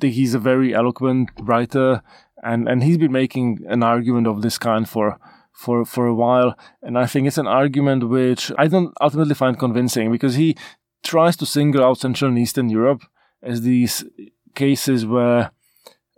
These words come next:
there was this rush to join the West and reform these countries to make them an imitation of Western liberal democracies. That's a sort of story, and that has produced a backlash,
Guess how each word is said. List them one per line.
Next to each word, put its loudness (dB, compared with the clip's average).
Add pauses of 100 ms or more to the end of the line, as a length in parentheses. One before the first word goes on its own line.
there 0
was -2
this -2
rush 0
to -8
join 0
the 0
West -2 (160)
and -2
reform 0
these -2
countries -2
to -4
make 0
them 0
an 0
imitation 0
of -2
Western -2
liberal 0
democracies. -2 (320)
That's -4
a -2
sort -2
of -2
story, 0
and -2
that 0
has -2
produced 0
a -2
backlash, -4